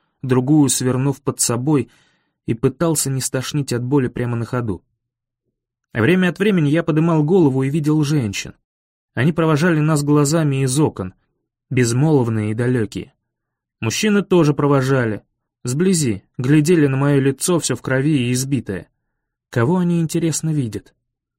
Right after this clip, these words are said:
Такого же, как они, или врага? Кто я такой, по-ихнему?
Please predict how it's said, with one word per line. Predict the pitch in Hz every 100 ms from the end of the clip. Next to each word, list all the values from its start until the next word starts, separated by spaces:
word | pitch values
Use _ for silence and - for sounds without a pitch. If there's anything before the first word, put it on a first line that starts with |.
| _ _ _ _
Такого | 117 - 160 139
же, | 127
как | - 127
они, | 131 165 170 _ _ _
или | 127 135
врага? | 139 147 127 90 _ _ _ _ _ _ _
Кто | - 226
я | 185
такой, | 196 190 170
по-ихнему? | 113 143 127 - 95 87